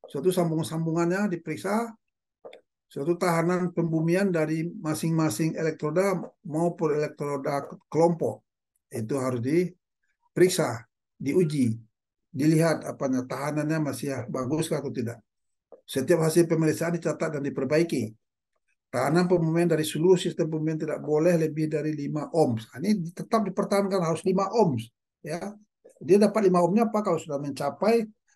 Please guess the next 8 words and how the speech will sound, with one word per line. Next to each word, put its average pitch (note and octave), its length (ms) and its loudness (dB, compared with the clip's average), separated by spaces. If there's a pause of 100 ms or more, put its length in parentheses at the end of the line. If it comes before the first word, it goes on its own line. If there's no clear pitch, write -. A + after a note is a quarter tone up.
(120)
eh, D3+ 400 0 (400)
water D3+ 360 0
table E3+ 320 6
tadi, F3 320 2 (480)
ya, F3 240 -8 (160)
tanah C#3 400 -4 (160)
air D#3 320 6
yang C#3 160 2